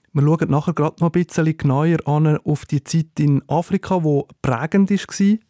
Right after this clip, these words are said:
für Sie, wo Sie einen starken Bezug auch dazu haben. «Geben Sie dem Frieden eine Chance, Präsident Putin.»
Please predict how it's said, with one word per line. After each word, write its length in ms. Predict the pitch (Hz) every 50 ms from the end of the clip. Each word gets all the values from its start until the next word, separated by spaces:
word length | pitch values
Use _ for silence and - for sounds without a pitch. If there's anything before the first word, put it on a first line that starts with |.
| _
für 180 | _ - - 185
Sie, 340 | 165 - 180 180 190 208 202 156
wo 80 | 156
Sie 240 | 147 - - 143 135
einen 140 | 131 127 127
starken 420 | - - - 123 151 180 - 185
Bezug 400 | - 165 156 - - 165 175 -
auch 80 | 156 160
dazu 420 | 160 160 - - - 170 170 160
haben. 280 | 143 160 160 160 165 160 - - - - - - - - - - _ _ _ _ _
«Geben 340 | - - 175 185 - 202 185
Sie 160 | - - 175
dem 200 | - 165 160 147
Frieden 560 | 123 - - 139 156 165 180 175 180 170 -
eine 240 | - 147 147 147 139
Chance, 800 | 127 - - 131 135 143 160 151 - - - - 117 101 110 - - _ _ _ _ _ _
Präsident 600 | - 143 147 139 139 143 131 135 127 131 123 -
Putin.» 540 | - 143 156 - - - 131 123 120 117